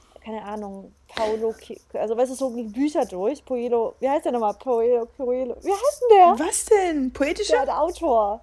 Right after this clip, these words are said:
Speaker 2: Hä?
Speaker 1: Der Autor.
Speaker 2: Keine Ahnung.
Speaker 1: Coelho, Coelho, äh, bin ich blöd?
Speaker 2: Ja.
Speaker 1: Egal. Weißt du, da muss man nicht so super tiefgründig werden, manchmal hilft's mir dann zum Beispiel auch, wenn ich so richtig, ähm, gestresst bin und sowas, King of Queens anzugucken.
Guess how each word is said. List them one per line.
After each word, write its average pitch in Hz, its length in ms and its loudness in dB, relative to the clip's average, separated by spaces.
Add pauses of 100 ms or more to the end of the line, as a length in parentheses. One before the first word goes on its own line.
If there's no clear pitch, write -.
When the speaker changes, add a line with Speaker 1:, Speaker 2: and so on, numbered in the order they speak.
(200)
Speaker 2:
Hä? 240 160 -2
Speaker 1:
Der 254 220 2
Autor. 240 520 2 (200)
Speaker 2:
Keine 180 220 -16
Ahnung. 202 240 -4
Speaker 1:
Coelho, 285 260 -6
Coelho, 277 420 -6 (360)
äh, 196 180 -14
bin 196 100 -12
ich 185 120 -18
blöd? 202 380 -8 (140)
Speaker 2:
Ja. - 80 0
Speaker 1:
Egal. 196 360 0 (280)
Weißt - 180 -2
du, 302 40 -2
da 269 60 -6
muss 294 120 -8
man 311 80 -8
nicht 269 140 -12
so 226 100 -18
super 302 420 -6
tiefgründig 311 520 -8
werden, 294 180 -4
manchmal 262 300 -8
hilft's 262 280 -10
mir 262 140 -6
dann 226 140 -2
zum 202 100 -12
Beispiel 196 240 -10
auch, 226 260 -4
wenn 226 120 -8
ich 226 80 -14
so 233 100 -12
richtig, 285 300 -12 (460)
ähm, 233 300 -4
gestresst 262 460 -12
bin 233 140 -4
und 226 80 -8
sowas, 247 220 -4 (680)
King 262 220 -4
of 247 140 -8
Queens 285 260 -8
anzugucken. 175 580 -14